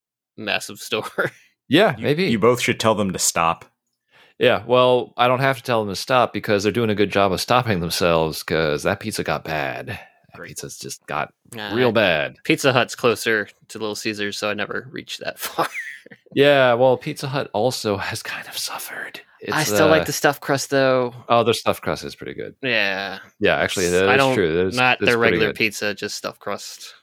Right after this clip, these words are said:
Speaker 2: No, just, just the part where they take a pizza and they fold a little bit of it on
Speaker 1: Yeah,
Speaker 2: top of
Speaker 1: that
Speaker 2: itself, like
Speaker 1: cheese,
Speaker 2: a,
Speaker 1: so.
Speaker 2: like a calzone around the outside of it, and then a regular pizza in the middle.
Speaker 1: Delicious.
Speaker 2: It is good. Uh, be good to yourselves out there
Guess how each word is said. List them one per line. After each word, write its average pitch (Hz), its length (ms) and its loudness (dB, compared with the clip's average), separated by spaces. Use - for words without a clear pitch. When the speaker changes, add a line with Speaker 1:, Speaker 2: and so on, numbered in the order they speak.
Speaker 2:
No, 107 260 2
just, 107 320 0
just 123 240 2
the 113 80 -2
part 110 300 2
where 104 140 4
they 95 100 2
take 98 200 2
a 98 40 -2
pizza 92 340 -4
and 82 80 -4
they 82 60 0
fold 90 280 0
a 82 40 -6
little 87 200 -2
bit 87 160 -2
of 78 120 -4
it 78 180 -4
on 101 80 -10
Speaker 1:
Yeah, 98 140 -2
Speaker 2:
top 80 240 -6
of 76 100 -12
Speaker 1:
that 76 120 -8
Speaker 2:
itself, 80 320 0
like 90 140 2
Speaker 1:
cheese, 85 100 2
Speaker 2:
a, 80 100 2
Speaker 1:
so. 85 340 -4
Speaker 2:
like 98 160 2
a 98 80 2
calzone 120 580 4
around 107 280 6
the 104 120 4
outside 101 680 2
of 87 140 -2
it, - 280 -4
and 98 120 -8
then 82 120 -2
a 80 40 -4
regular 87 240 0
pizza - 260 -10
in - 80 -16
the 76 60 -14
middle. 113 160 -8
Speaker 1:
Delicious. - 800 -10
Speaker 2:
It 85 100 -2
is 85 140 -2
good. - 240 -12
Uh, 90 420 2
be 131 180 2
good 139 180 4
to 131 60 -4
yourselves 127 560 2
out 123 180 2
there 117 360 0